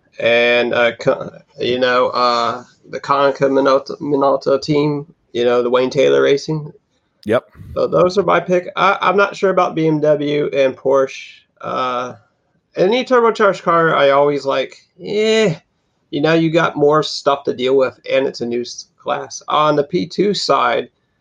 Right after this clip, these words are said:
Speaker 1: um, usually I just go with whoever has a non-standard P two going on.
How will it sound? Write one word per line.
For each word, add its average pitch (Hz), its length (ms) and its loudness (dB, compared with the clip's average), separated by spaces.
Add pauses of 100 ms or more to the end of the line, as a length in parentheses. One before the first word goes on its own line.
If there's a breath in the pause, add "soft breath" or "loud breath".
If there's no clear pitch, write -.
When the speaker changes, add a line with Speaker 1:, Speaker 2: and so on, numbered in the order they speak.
(380)
Speaker 1:
um, - 540 0 (280)
usually 226 400 2
I 196 60 4
just 185 200 -2
go 175 180 4
with 156 180 2
whoever 151 320 2
has 139 420 -2 (280)
a 139 220 0 (1120)
non-standard 127 760 -2 (360)
P 131 200 -2
two 117 300 -6
going 110 320 -2
on. 104 300 -8